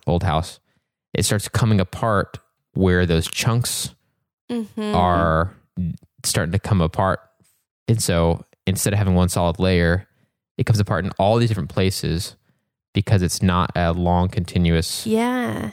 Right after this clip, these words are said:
Speaker 1: piece. And so obviously that wasn't, that wouldn't quite relate to our skin in the same way, but
Speaker 2: Right.
Speaker 1: a solid layer does
Speaker 2: Right.
Speaker 1: versus kind of smaller sections of polymer that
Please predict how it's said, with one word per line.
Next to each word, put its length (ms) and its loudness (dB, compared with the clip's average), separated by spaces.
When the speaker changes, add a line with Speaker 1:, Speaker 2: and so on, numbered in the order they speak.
Speaker 1:
piece. 440 -2
And 140 2
so 400 2
obviously 400 0
that 160 2
wasn't, 240 -2
that 80 -2
wouldn't 240 -4
quite 380 -2
relate 400 2
to 80 0
our 80 2
skin 340 0
in 140 0
the 80 -2
same 320 0
way, 340 2
but 360 -4
Speaker 2:
Right. 360 -4
Speaker 1:
a 80 0
solid 420 0
layer 380 2
does 500 -2
Speaker 2:
Right. 380 -6
Speaker 1:
versus 760 0
kind 140 -2
of 80 -6
smaller 680 2
sections 320 -2
of 100 -2
polymer 480 0
that 300 -2